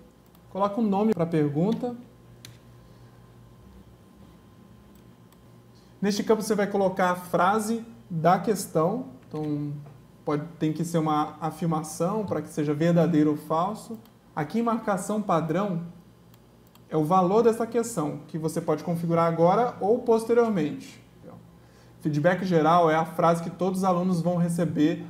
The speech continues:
ao final da questão. E aí você pode colocar informações sobre o conteúdo que foi trabalhado, links, para que ele possa saber que conteúdo que foi trabalhado. Aqui você vai definir se a resposta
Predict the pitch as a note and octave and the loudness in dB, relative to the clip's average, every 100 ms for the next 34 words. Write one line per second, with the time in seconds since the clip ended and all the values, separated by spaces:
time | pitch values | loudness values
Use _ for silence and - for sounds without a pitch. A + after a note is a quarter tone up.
0 | - E3+ E3+ F3 D#3+ F#3+ - - - - | 0 0 0 0 2 0 -4 -16 -20 -14
1 | D#3+ C#3+ D#3+ E3 F#3+ F#3+ - C#3 - - | -8 -2 -2 0 -6 -4 -4 -4 -6 -16
2 | - - - - D3+ E3 F#3+ F#3+ - G3+ | -20 -20 -20 -4 0 2 0 -2 -2 -2
3 | G3+ G3+ - G#3+ G#3 G#3 G3 G3 G3 G3+ | 0 -4 -2 0 0 2 0 0 -2 -2
4 | G#3 G3+ A3 A3 A3 G3 G3+ G#3+ G3 G3 | -2 -2 0 0 0 -2 -2 -2 0 0
5 | F#3+ G3 G#3 G#3 G#3 G3+ E3+ F3+ G3 F3 | 0 -2 -2 0 0 2 2 2 2 2
6 | D#3+ D#3+ F3+ G#3 G3+ F3 D3 - - - | 2 2 2 2 0 -2 -6 -8 -16 -8
7 | - E3+ G#3 G#3+ G#3+ G#3 A3 A3+ - - | -4 0 0 0 0 2 2 0 -4 -20
8 | - G3+ F3+ G3 - A3 G#3 G#3 - G#3+ | -8 -2 -2 -2 -4 -4 -2 -4 -6 -8
9 | G#3 G#3+ A3 F3+ - D3 - - - - | -4 0 0 0 -4 -8 -14 -18 -20 -20
10 | - - - E3 G3+ G3 G3 G3+ G3 G3+ | -20 -14 -6 -4 -4 -4 -2 -2 -2 -4
11 | G3+ F#3 E3+ E3+ - E3 E3+ - D#3+ D#3+ | -2 0 2 0 2 4 4 2 0 0
12 | - | -4